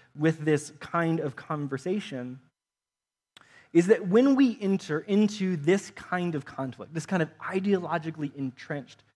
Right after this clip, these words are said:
conflict, conflict that doesn't seem resolvable because everybody believes they're doing what is right, we have some options on our hand about how we respond, about what we do in this moment.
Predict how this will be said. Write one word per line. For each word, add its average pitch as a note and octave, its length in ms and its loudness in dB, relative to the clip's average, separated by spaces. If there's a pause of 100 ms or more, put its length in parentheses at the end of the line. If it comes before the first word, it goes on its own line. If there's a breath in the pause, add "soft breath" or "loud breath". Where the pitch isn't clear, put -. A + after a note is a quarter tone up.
(640)
conflict, - 680 -6
conflict G#3 460 2
that D#3+ 120 -6
doesn't F#3 280 0
seem D#3+ 360 0
resolvable C#3 600 2
because C3+ 220 -6
everybody F3 280 4
believes D3+ 640 0 (260 soft breath)
they're D#3 140 2
doing D3+ 460 0
what C#3+ 200 -4
is C3+ 380 -10 (920)
right, F3 480 -6 (1000)
we F#3+ 100 4
have G#3+ 100 4
some G3 180 -6
options C3+ 460 -10
on B2+ 80 -6
our B2 60 -6
hand B2+ 280 -8
about B2+ 140 -8
how E3 200 -4
we D3+ 180 -4
respond, B2+ 540 -14 (920)
about D#3+ 220 2
what E3 240 2
we E3 140 2
do D3+ 400 -2
in C3+ 260 -4
this B2+ 260 -8
moment. B2 340 -12